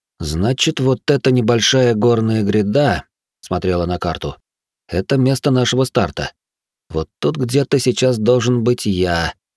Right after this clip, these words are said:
сверился я с картой и пройденным путем. «Но ни одного обозначения. Придется самому все наносить, ну, либо коллективно». Сложив карту шесть раз,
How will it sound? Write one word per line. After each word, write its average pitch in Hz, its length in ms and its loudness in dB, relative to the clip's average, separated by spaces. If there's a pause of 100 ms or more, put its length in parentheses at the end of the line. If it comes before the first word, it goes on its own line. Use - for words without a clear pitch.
(180)
сверился 90 500 0
я 87 100 -2
с - 80 -8
картой 110 340 0 (100)
и 101 120 -4
пройденным 92 440 -2
путем. 78 420 -6 (1080)
«Но 98 200 -4
ни 135 120 -2
одного 135 380 2
обозначения. 120 760 0 (380)
Придется 143 380 -6
самому 147 340 0
все 139 160 -2
наносить, 98 600 -2 (220)
ну, 143 220 -2
либо 123 320 2
коллективно». 90 720 -2 (1000)
Сложив 170 320 4
карту 151 300 2
шесть 135 340 0
раз, 170 360 0